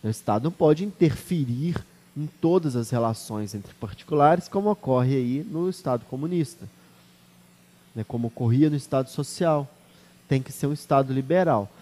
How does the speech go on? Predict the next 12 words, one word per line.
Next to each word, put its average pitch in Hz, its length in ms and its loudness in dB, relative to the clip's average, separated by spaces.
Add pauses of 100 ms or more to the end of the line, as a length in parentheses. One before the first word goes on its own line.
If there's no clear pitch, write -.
(140)
mas 113 200 -2
nem 131 140 2
tanto 135 320 -2
ao 123 100 2
mar, 117 300 0
nem 147 120 -2
tanto 151 320 -4
à 185 40 0
terra, 139 400 -2 (540)
né, 107 100 -6
chegar 135 540 0
ali 135 340 -2